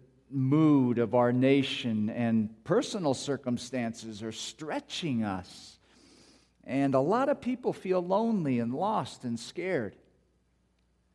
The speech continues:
So what do people who want to honor God need to live in these times? And the first three Sundays of Advent,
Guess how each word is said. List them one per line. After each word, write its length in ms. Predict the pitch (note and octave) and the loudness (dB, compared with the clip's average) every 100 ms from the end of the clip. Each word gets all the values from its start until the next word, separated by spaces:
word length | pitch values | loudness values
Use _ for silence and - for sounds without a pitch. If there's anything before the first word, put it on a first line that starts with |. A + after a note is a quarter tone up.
| _ - _ - - _ | _ -20 _ -20 -20 _
So 200 | - F#3 | -4 2
what 320 | E3+ A3 C4 - | 8 8 8 4
do 420 | A3+ G#3 G#3 - - - _ - | 8 8 6 -2 -18 -20 _ -2
people 320 | G3 F#3 D3+ | -2 2 2
who 100 | C#3+ | 2
want 240 | D#3 E3+ | 0 0
to 140 | E3+ - | -2 -2
honor 320 | D#3 E3 E3 E3 | 0 0 0 -4
God 640 | A#2 C#3+ C3 G#2+ A#2 B2+ - _ _ | 4 6 6 4 2 -2 -14 _ _
need 800 | A#2+ B2 F#3+ F3+ A#2+ A#2+ A2+ - | -4 0 2 4 2 2 -4 -14
to 120 | - | -6
live 640 | B2+ C3+ F3+ F#3+ A2+ A2 C3+ - - - _ _ _ _ _ _ _ | -4 4 10 10 8 2 -4 -16 -20 -20 _ _ _ _ _ _ _
in 440 | C#3 C3+ B2+ B2+ - - | 2 4 4 0 -6 -14
these 560 | G#2 D3+ D3 B2+ - - - | -2 2 2 2 -2 -18 -8
times? 400 | A#2+ G#2 E2 - _ _ _ _ _ _ _ _ _ - _ - - | -6 -6 -10 -16 _ _ _ _ _ _ _ _ _ -20 _ -12 -4
And 100 | D3+ | -4
the 60 | |
first 320 | C#3 A3 A3 | 10 10 10
three 160 | A3 G#3 | 6 4
Sundays 540 | - G3+ F#3+ D3+ B2+ | 4 2 6 6 6
of 100 | C3 | 4
Advent, 680 | D3 D#3 D3 G#2 G#2 A#2+ - | 6 6 4 0 -2 -2 -6